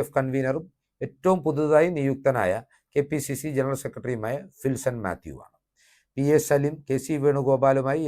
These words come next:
ഏറെ ആത്മബന്ധം പുലർത്തുന്ന ഒരു നേതാവ് കൂടിയാണ്. ഫിൽസൺ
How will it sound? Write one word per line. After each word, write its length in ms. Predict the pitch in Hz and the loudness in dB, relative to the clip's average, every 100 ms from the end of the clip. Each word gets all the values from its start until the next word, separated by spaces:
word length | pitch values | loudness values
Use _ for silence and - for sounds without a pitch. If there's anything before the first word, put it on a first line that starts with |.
| 131 | 2
ഏറെ 140 | 127 - 113 | 0 -2 -4
ആത്മബന്ധം 480 | 123 135 131 131 131 | -4 -8 -8 -8 -6
പുലർത്തുന്ന 400 | 120 120 113 117 110 - | -4 -6 -8 -14 -14 -10
ഒരു 140 | 107 98 | -10 -6
നേതാവ് 340 | 90 90 90 85 | -4 -2 -2 -4
കൂടിയാണ്. 340 | - _ _ _ _ _ _ _ _ - | -12 _ _ _ _ _ _ _ _ -4
ഫിൽസൺ 300 | 160 196 | 0 0